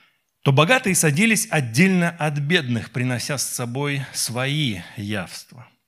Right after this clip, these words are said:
А предполагается даже, что эти события могли проходить в доме богатых, где они усаживались на свои места привычные, а бедные там, во дворе с рабами. И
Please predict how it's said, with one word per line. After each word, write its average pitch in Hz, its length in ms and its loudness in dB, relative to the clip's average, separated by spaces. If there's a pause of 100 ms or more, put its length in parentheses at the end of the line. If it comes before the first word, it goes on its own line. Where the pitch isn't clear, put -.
(420)
А 131 80 -6
предполагается 127 720 0
даже, 127 240 -2
что 120 160 -8
эти 120 100 -6
события 117 380 -8
могли 113 260 -4
проходить 113 480 -6
в 92 100 -14
доме 143 380 -2
богатых, 98 640 -8 (580)
где 107 220 -4
они 127 200 2
усаживались 110 880 -6 (220)
на 107 120 -8
свои 110 240 -8
места 135 600 -4 (200)
привычные, 123 720 -6 (1500)
а 117 160 0
бедные 185 640 2 (160)
там, 120 280 -4 (840)
во 117 140 -8
дворе 127 240 -2
с - 100 -10
рабами. 117 540 -8 (1600)
И 139 400 0